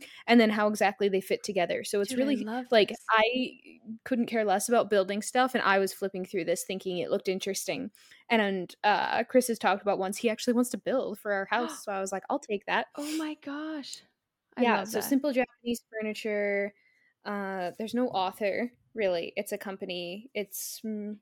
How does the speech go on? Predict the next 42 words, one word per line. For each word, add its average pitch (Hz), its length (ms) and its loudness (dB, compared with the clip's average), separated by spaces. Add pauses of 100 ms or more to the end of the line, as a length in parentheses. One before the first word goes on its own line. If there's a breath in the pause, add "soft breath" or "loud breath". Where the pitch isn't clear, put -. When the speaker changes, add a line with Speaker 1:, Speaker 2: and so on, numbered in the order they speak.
Speaker 1:
it's 240 140 -6
called 220 260 0
Group 233 280 -4 (100)
Mono-, 208 600 -4 (420)
M-, 220 280 -6
Mono 202 560 -4
Mono 262 420 0 (600)
is 220 120 -4
the 202 60 -8
group 190 280 -4
name 180 300 -8
who 220 100 -6
makes - 340 -10
it. - 220 -12 (360 soft breath)
Speaker 2:
Nice. 247 260 -10
Speaker 1:
So 247 40 -6
that's 240 260 -6
one. 254 300 -8 (240 soft breath)
That's, 247 180 2
like, 294 280 4 (300)
yeah, 208 220 4
not 196 240 0
a 185 100 -2
reading 190 320 -2
one, 185 200 -2
but, - 140 -2
like, 202 120 -2
a 185 40 -4
building 180 380 -4
one, 185 180 -6
but 185 120 -2
I'm 208 140 0
excited 185 340 -4
about 190 260 0
it. 202 120 2
Speaker 2:
I 220 100 6
love 202 260 0
Speaker 1:
And 240 160 10
Speaker 2:
that. - 0 -
Speaker 1:
then 262 140 10
the, 240 140 8
Speaker 2:
Yeah. 226 120 -4